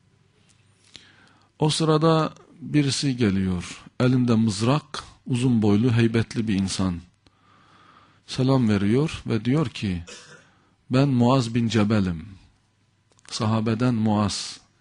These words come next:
ilmiyle meşhurdur. Fıkıh ilmiyle özellikle meşhurdur. Peygamberimizin Yemen'e de vali yaptığı birisidir. Muaz bin Cebel,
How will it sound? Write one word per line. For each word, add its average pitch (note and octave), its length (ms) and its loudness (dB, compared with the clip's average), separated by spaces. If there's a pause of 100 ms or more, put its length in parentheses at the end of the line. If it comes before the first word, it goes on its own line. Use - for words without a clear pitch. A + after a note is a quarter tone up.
(140)
ilmiyle B2 440 6
meşhurdur. F#2 800 -4 (1000)
Fıkıh A#2+ 340 0
ilmiyle A2 460 2
özellikle G2 580 -2
meşhurdur. G2+ 760 -2 (640)
Peygamberimizin A#2 920 0
Yemen'e A2+ 460 4
de C#3 160 0
vali A#2+ 280 2
yaptığı G2+ 600 -2
birisidir. F#2 680 -8 (2500)
Muaz A2 360 0
bin G#2+ 100 -2
Cebel, F#2+ 340 -2